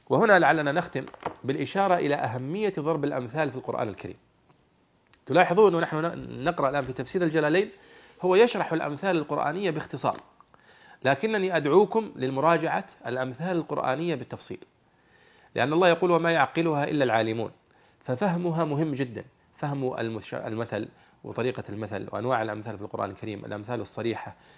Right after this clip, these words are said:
هي في القرآن الكريم في حدود ثلاثة وأربعين أو خمسة وأربعين مثل تقريبًا، تكلم عنها ابن القيم، تكلم عنها عدد من الباحثين قديمًا وحديثًا.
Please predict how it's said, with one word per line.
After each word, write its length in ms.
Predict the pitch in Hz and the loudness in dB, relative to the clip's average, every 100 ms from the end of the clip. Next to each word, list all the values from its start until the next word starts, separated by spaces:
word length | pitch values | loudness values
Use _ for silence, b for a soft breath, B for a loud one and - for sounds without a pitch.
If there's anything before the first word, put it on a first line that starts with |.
| b | b
هي 160 | 143 135 | -4 -4
في 60 | |
القرآن 280 | 131 135 139 | -4 -2 -2
الكريم 380 | 123 135 139 131 | -2 -6 -6 -6
في 360 | - - - 120 | -10 -14 -16 -6
حدود 180 | 147 | -4
ثلاثة 260 | - 131 123 | -2 -2 -2
وأربعين 380 | 117 113 120 120 | -2 -2 -2 -4
أو 60 | |
خمسة 260 | - 120 117 | -8 -10 -8
وأربعين 260 | 110 110 110 | -6 -6 -6
مثل 240 | 120 113 - b b b | -6 -8 -12 b b b
تقريبًا، 460 | 117 127 127 117 117 b b | -4 2 2 0 -4 b b
تكلم 340 | - 143 135 | -4 0 0
عنها 140 | 127 120 | 0 -2
ابن 120 | 117 | -2
القيم، 360 | 110 123 117 104 | -4 -2 -2 -4
تكلم 340 | - 123 113 | -8 -6 -4
عنها 160 | 117 104 | -6 -6
عدد 260 | 120 107 | -6 -6
من 60 | 107 | -8
الباحثين 680 | 101 110 107 - 113 123 104 | -8 -6 -6 -6 -6 -8 -8
قديمًا 380 | 107 117 104 | -8 -8 -8
وحديثًا. 380 | 101 110 113 98 | -10 -8 -8 -8